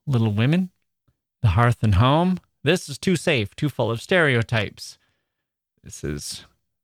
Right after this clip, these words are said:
this doesn't break out of what we're trying to break out of. We need to move beyond it. This scenario,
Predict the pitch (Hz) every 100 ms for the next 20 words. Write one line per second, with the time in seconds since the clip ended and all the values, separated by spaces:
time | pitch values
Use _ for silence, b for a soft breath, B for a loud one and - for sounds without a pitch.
0 | - 120 - 135 131 101 104 117 151 151
1 | 170 180 170 131 117 98 113 - 117 -
2 | 120 110 101 110 117 107 101 98 135 143
3 | 147 160 156 156 180 196 180 120 92 -
4 | 135 - 175 151 139 143 147 151 151